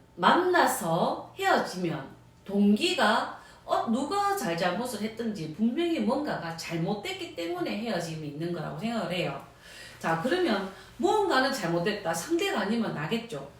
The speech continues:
그러면 이 잘못되었는 거를 다시 바로 잡을 때까지 나의 반성, 나의 개발이, 나 자기 개발이, 자기 발전이 필요하다고 생각을 하는데, 자, 이렇게까지 가기에는 당장 어떻게까지 가서 우리가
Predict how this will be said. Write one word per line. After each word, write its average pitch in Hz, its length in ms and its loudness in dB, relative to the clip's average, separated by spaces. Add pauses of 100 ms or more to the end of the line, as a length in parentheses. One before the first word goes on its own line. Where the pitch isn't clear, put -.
(240)
그러면 320 340 0
이 320 120 -2
잘못되었는 220 840 0
거를 269 420 0 (140)
다시 214 300 -4
바로 165 240 -4
잡을 240 260 -4
때까지 170 440 -2
나의 185 300 -2
반성, 156 540 -4
나의 202 360 2
개발이, 196 640 0
나 160 160 -4
자기 180 300 -6
개발이, 208 420 0
자기 160 300 -8
발전이 240 500 -4
필요하다고 220 340 -2
생각을 214 360 -2
하는데, 180 720 -2 (320)
자, - 260 -4
이렇게까지 240 920 -4
가기에는 202 720 0 (240)
당장 202 420 0
어떻게까지 285 540 -4
가서 302 800 -2 (140)
우리가 214 260 -2